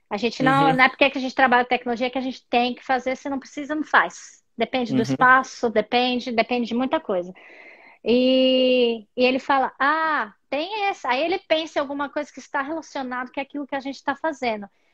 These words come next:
Speaker 1: "Eu acho que vai ser interessante usar o motion capture." Ou acho que vai ser interessante, é, usar o E C G, que vai fa-, cole-, é, cole-, colecionar os dados do coração do bailarino. "Eu acho que seria interessante."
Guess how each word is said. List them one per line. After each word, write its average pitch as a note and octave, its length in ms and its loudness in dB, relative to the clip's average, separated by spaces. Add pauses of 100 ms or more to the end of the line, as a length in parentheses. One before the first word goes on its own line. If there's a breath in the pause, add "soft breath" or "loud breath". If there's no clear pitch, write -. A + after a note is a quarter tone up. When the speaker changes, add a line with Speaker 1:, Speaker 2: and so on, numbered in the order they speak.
(220)
Speaker 1:
"Eu B3+ 220 6
acho C#4+ 440 2
que C#4 120 -10
vai C4 140 -4
ser C#4 160 -12
interessante B3+ 600 -8
usar C4+ 340 -4
o D4+ 80 -4
motion D4+ 320 -4
capture." F#3+ 600 -4
Ou A#3 180 -2
acho A#3 260 0
que - 40 -20
vai B3+ 100 -6
ser D#4 140 -8
interessante, C4 840 -4 (600)
é, A#3 280 4
usar B3 640 4
o C4+ 140 0
E C#4 120 -2
C D#4 240 -4
G, C4 440 -6
que B3+ 140 -4
vai B3+ 200 -2
fa-, B3 260 -4
cole-, B3+ 340 -4 (100)
é, A3+ 260 -2
cole-, B3+ 480 -8
colecionar B3 680 -2
os A#3 180 -6
dados A3+ 580 2
do A#3+ 240 -6
coração B3+ 480 -4
do B3 80 -12
bailarino. A#3+ 540 -2 (360)
"Eu B3 160 2
acho C#4+ 220 2
que - 80 -20
seria D#4 240 -2
interessante." C#4+ 580 -4